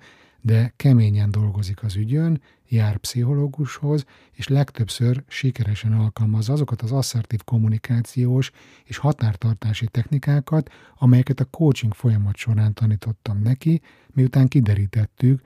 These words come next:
hogy hogyan szeretné újjá-, újjáépíteni az életét. Fogad a történetét sok szeretettel, és ne feledd, nem vagy egyedül, mindig van kihez fordulni, van kitől segítséget kérni.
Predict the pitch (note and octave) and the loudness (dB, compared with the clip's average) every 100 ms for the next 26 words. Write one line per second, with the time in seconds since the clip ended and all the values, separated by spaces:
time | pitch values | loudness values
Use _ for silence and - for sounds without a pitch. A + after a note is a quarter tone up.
0 | _ _ - A2 G#2 - A#2+ G2+ G2 - | _ _ 0 0 0 -2 0 2 0 0
1 | G#2+ G#2+ A2 G#2 G2+ G2 F#2 - C#3+ A#2+ | 0 0 0 0 0 0 -4 -6 0 2
2 | G#2 G2 F#2+ A2 - G#2 G2+ F#2 G#2 - | 2 0 -2 -6 -4 -2 -2 -4 -8 -10
3 | - - B2+ - _ _ _ _ _ - | -14 -14 -14 -16 _ _ _ _ _ -20
4 | - C3 A#2 A2 - A#2+ A2+ - G#2+ G#2+ | 2 4 4 2 2 4 4 2 2 2
5 | A2 - B2 G#2 - A2 B2 C#3+ D3 - | -2 -2 -4 -6 -4 -2 0 -2 -2 -2
6 | E3 E3+ - - - _ B2 - - B2+ | 2 2 0 -12 -20 _ -2 -2 2 4
7 | B2 - A2 G#2 A2 C3+ D3+ - _ _ | 4 2 0 2 2 2 -2 -10 _ _
8 | - A#2+ B2 A2 G#2 G#2+ G2+ G#2+ A2 B2+ | 2 6 8 6 4 2 0 0 0 0
9 | E3+ F#3 - _ _ _ C3 C3 A2+ G2+ | -2 -4 -8 _ _ _ 8 8 8 4
10 | G2+ A2 G#2+ A#2 G#2 - - G#2+ A#2 C#3+ | 2 2 2 0 0 -2 -4 0 2 2
11 | D3 C3+ A#2+ G#2 A#2+ G#2 A2 A2 - A2+ | 4 4 4 4 4 4 0 -2 0 -2
12 | G2+ G2 - A#2 A#2 A#2+ - - C#3+ C#3 | -2 -4 -6 -8 -6 -10 -12 -14 -12 -14
13 | B2 | -16